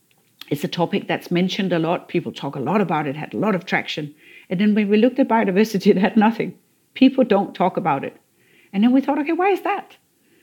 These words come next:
Why do people not talk about biodiversity?" And I also remember when I was heading up the Global Fashion Agenda, we tried to put it on our stage a couple of times. It didn't really have much traction.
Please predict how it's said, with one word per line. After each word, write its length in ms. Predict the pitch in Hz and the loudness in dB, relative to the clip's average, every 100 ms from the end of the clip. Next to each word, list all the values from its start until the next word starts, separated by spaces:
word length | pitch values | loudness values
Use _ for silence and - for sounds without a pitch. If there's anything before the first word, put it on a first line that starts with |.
| _ _ | _ _
Why 140 | - 285 | -2 0
do 80 | 285 | 0
people 280 | - 294 269 | -2 4 4
not 160 | 262 | 2
talk 180 | - 247 | -2 -2
about 220 | 240 233 | -2 -2
biodiversity?" 640 | 226 233 214 208 233 208 202 | 0 0 0 0 -2 -4 -4
And 120 | 190 | -2
I 60 | |
also 200 | 220 233 | -2 0
remember 380 | 262 226 240 233 | 2 2 4 2
when 200 | 190 190 | 2 -2
I 80 | 180 | -4
was 160 | 175 170 | -4 -4
heading 280 | 208 190 180 | -2 0 -2
up 160 | - | -4
the 60 | 170 | -4
Global 260 | 180 165 | -2 -2
Fashion 360 | 170 208 226 208 | -2 -4 -2 -4
Agenda, 320 | 156 156 151 | -4 -2 -2
we 100 | 151 | -4
tried 320 | 165 170 175 175 | -6 -4 -4 -6
to 80 | |
put 220 | 175 196 165 | -8 -6 -4
it 80 | |
on 140 | 165 156 | -4 -4
our 140 | 151 | -6
stage 440 | 151 - 220 226 226 | -6 2 4 4 0
a 40 | |
couple 280 | 220 180 - | -6 -8 -10
of 80 | - | -10
times. 380 | 175 170 170 - _ _ _ _ | -4 -4 -4 -10 _ _ _ _
It 200 | 196 - | -8 0
didn't 280 | 240 247 240 | 2 4 6
really 240 | 226 220 | 4 4
have 240 | 208 202 190 | 2 0 -4
much 260 | 180 - | -6 -6
traction. 480 | - 156 - 170 170 | -4 -4 -4 -10 -10